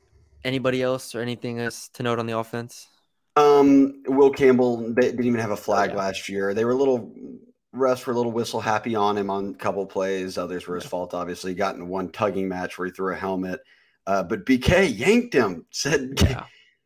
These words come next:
Speaker 2: they caught him with the hot mic. He said, "Give me a new, uh, you-know-what, uh, explicative left tackle." Um,
Speaker 1: <laughs>
Speaker 2: Emory Jones went in at left tackle, though. Hurd to right tackle, Frazier to right guard. So I guess we do know that if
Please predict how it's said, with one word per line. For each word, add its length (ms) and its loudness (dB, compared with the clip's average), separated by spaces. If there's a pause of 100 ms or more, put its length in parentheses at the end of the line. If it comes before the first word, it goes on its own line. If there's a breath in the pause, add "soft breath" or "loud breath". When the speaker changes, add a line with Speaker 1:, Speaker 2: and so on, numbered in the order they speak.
(200)
Speaker 2:
they 140 -4
caught 200 4
him 60 6
with 100 2
the 80 2
hot 240 2
mic. 220 -2
He 100 -14
said, 240 -4
"Give 200 2
me 160 0
a 60 2
new, 400 6
uh, 220 4
you-know-what, 880 0 (140)
uh, 260 -4
explicative 840 -6 (160)
left 240 -6
tackle." 460 -6 (100)
Um, 420 -8 (420)
Speaker 1:
<laughs> 440 -20
Speaker 2:
Emory 240 2
Jones 340 6
went 200 6
in 100 6
at 100 0
left 180 2
tackle, 360 0
though. 400 -6
Hurd 340 -2
to 60 -2
right 300 -4
tackle, 480 -4
Frazier 400 -4
to 80 -2
right 220 -4
guard. 380 2
So 140 -2
I 40 -2
guess 220 -2
we 120 -4
do 180 -2
know 280 4
that 180 -2
if 260 -2